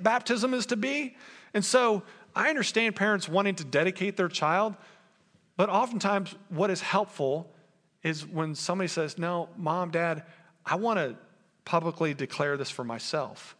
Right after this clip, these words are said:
This is what we see in Scripture, and so I personally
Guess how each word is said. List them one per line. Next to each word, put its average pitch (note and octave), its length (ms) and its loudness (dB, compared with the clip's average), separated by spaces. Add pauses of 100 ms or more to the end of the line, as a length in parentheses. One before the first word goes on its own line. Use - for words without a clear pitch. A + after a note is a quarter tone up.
(240)
This D3 140 -2
is D#3+ 60 -4
what F3+ 140 0
we D#3+ 100 0
see F3+ 200 -2
in E3+ 80 -2
Scripture, F3+ 540 -2
and F3 120 -4
so F3+ 260 -2
I G3+ 220 0
personally F3 880 -4